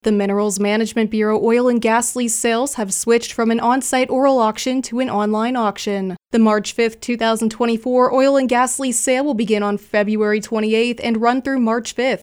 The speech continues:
The M M B asks all members who plan to participate to set up their online account at least seven days in advance of the day they plan to bid.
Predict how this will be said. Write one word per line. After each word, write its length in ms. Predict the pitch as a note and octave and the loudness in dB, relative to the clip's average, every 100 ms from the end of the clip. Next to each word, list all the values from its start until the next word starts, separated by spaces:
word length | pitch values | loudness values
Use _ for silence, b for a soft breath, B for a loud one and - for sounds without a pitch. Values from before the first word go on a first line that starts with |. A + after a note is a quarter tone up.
| _ | _
The 140 | A#3 A3 | 0 0
M 100 | G#3+ | 0
M 100 | G#3+ | -2
B 260 | A3+ A#3 | -2 -2
asks 380 | - A3+ A3 - | 0 -2 -4 -4
all 160 | B3 C4+ | -2 0
members 380 | C#4 C4+ C#4 - | -2 -2 -4 -6
who 100 | B3+ | -6
plan 240 | B3 C4 | -6 -4
to 60 | B3 | -4
participate 640 | A#3+ C4 C4+ A#3+ A#3 B3 | -6 -6 -8 -6 -8 -8
to 80 | B3 | -6
set 220 | A3+ G#3 | -4 -4
up 160 | G#3 | -4
their 160 | A3 A3 | -4 -2
online 360 | A3 A3 G#3+ G#3+ | -2 -2 -2 -6
account 400 | G#3+ A#3+ B3 A#3 | -6 -6 -4 -6
at 120 | A#3 | -6
least 240 | B3 A#3 | -6 -6
seven 300 | - C4 C#4 | -4 -4 -2
days 240 | B3+ C4 A#3+ | -4 -4 -2
in 80 | |
advance 420 | A#3 G#3+ B3+ B3 - | -2 -2 -4 -6 -8
of 140 | G#3 | -4
the 100 | A#3 | -4
day 220 | A3 G#3 | -2 -2
they 160 | A3 B3 | -4 -6
plan 280 | A3+ F#3+ F#3+ | -8 -8 -8
to 100 | G3 | -6
bid. 400 | G#3+ A3+ G3+ | -4 -2 -4